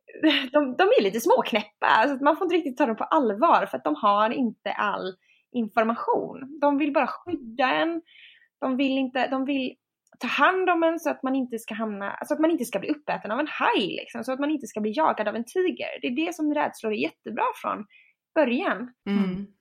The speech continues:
Speaker 1: Att man inte ska bli utesluten ur flocken, så man behöver leva själv i skogen. För då, vi överlevde inte då.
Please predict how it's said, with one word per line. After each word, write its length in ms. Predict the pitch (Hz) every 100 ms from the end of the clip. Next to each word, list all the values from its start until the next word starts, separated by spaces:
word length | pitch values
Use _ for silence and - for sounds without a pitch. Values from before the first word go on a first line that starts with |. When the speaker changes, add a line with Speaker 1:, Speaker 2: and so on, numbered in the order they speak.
| -
Speaker 1:
Att 140 | 269
man 100 | 302
inte 180 | 320 240
ska 140 | 254
bli 100 | 233 -
utesluten 760 | 285 - - - 381 370 269
ur 80 | 233 - -
flocken, 540 | 415 - _ 165 208
så 100 | 254
man 160 | 254 247
behöver 180 | 240
leva 200 | 247 220
själv 360 | 214 - 381 240
i 60 | 220
skogen. 640 | - 190 196 208 214 220 _ _ _
För 80 | 262
då, 180 | 320 - -
vi 160 | 240 302
överlevde 540 | 392 254 208 349 494
inte 240 | 349 175 -
då. 140 | 185